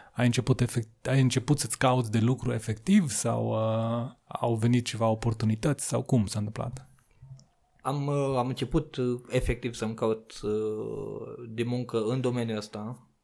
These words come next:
Speaker 2: Am încercat pe... La un moment dat mi-am dat seama, ok, vreau I T,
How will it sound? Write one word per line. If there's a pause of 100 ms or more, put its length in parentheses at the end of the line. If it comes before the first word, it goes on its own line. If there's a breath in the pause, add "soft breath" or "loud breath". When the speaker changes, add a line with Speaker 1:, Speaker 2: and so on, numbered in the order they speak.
(220)
Speaker 2:
Am
încercat (380)
pe... (1400)
La
un
moment
dat
mi-am
dat
seama,
ok, (360)
vreau (280)
I
T,